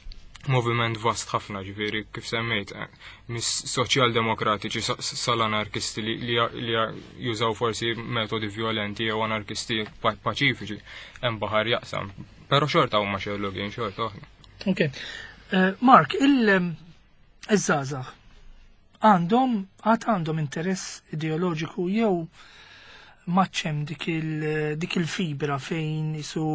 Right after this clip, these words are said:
Speaker 2: eh, kollhom dik, di-, dik ix-xaqliba, dik il-, l-orjentazzjoni ideoloġiku. Saru, saru wis passivi, saru wis individwalisti.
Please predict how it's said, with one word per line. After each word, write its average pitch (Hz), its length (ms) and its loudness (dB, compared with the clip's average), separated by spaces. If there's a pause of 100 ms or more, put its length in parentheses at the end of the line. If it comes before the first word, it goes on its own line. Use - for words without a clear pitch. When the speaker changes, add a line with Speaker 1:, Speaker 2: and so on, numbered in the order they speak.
(540)
Speaker 2:
eh, 139 420 -12
kollhom 160 420 0
dik, 165 280 -4
di-, 160 220 -6
dik 156 220 -6
ix-xaqliba, 156 580 -2
dik 151 160 -6
il-, 156 260 -4 (420)
l-orjentazzjoni 165 920 -2
ideoloġiku. 160 420 -4
Saru, 180 260 4 (140)
saru 190 300 4
wis - 180 0
passivi, 156 760 -2
saru 165 320 -2
wis 170 220 -4 (300)
individwalisti. 160 840 -2